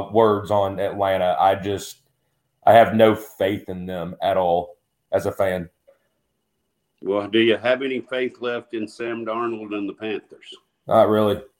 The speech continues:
Speaker 1: Uh, we'll see. Um, it's kind of fallen off. No, uh, he's still,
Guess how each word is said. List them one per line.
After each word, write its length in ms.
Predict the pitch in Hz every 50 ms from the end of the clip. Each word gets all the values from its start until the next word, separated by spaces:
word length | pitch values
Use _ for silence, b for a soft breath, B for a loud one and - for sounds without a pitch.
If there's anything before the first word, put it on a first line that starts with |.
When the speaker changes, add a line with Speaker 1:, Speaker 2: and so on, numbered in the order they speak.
| _ _ -
Speaker 1:
Uh, 320 | - 110 110 110 107 107 104
we'll 140 | 113 123 110
see. 460 | - - 120 117 117 117 113 107 - _ _ _
Um, 460 | - 107 107 107 107 107 104 107 107 -
it's 160 | 113 - -
kind 180 | 131 123 117
of 100 | 107 -
fallen 340 | - 117 110 107 104 104 101
off. 300 | 101 101 101 101 101 -
No, 200 | 120 120 117 117 120 123
uh, 120 | 131 131
he's 200 | 131 147 160 147
still, 500 | - - 156 151 147 143 135 - - B